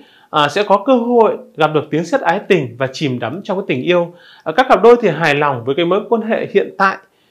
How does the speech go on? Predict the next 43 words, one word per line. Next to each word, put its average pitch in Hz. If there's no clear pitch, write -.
À, 160
tình 175
cảm 139
của 123
hai 170
bạn 202
sẽ -
khiến 180
cho 208
nhiều 165
người, 139
không 226
ít 254
người 254
phải 113
ghen 175
tị 214
vì, 127
vì 123
các 143
bạn. 170
Vì 214
vậy, 220
để 143
gia 214
tăng 262
thêm 262
cái 262
may 247
mắn 233
hạnh 254
phúc 269
cho 247
mình 190
ấy, 139
thì 175
những 175
người 233
tuổi 139
Sửu 131
hãy 160
luôn 214
nhớ 190